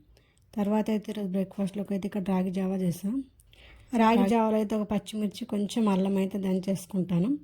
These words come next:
Speaker 1: ఇలా వేసుకుంటే చాలా టేస్టీగా ఉంటుంది. తర్వాత అయితే ఇక్కడ బీట్రూట్, క్యారెట్ జ్యూస్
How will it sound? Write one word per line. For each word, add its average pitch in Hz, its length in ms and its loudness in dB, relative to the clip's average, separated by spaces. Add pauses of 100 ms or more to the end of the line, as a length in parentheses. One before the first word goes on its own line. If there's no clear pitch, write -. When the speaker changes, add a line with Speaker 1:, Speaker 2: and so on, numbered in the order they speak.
(460)
Speaker 1:
ఇలా 202 100 4
వేసుకుంటే 202 380 0 (100)
చాలా 190 280 2
టేస్టీగా 185 520 -2
ఉంటుంది. 180 340 -2 (920)
తర్వాత 202 340 0
అయితే 214 180 -2
ఇక్కడ 208 180 -2
బీట్రూట్, 196 580 0
క్యారెట్ 185 340 2
జ్యూస్ 190 200 0